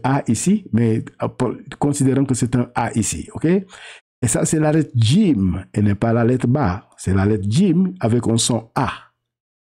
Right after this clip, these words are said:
Ça, c'est la lettre ta avec un son A.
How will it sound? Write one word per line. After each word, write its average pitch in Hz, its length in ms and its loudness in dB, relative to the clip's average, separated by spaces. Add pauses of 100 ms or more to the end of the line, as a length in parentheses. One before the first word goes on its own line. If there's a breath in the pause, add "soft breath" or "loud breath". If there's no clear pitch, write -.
(120)
Ça, 120 120 0
c'est 117 120 0
la 113 120 2
lettre 117 260 -2
ta - 360 -4 (520 loud breath)
avec 113 300 0
un 110 80 2
son 123 420 0
A. 117 300 -4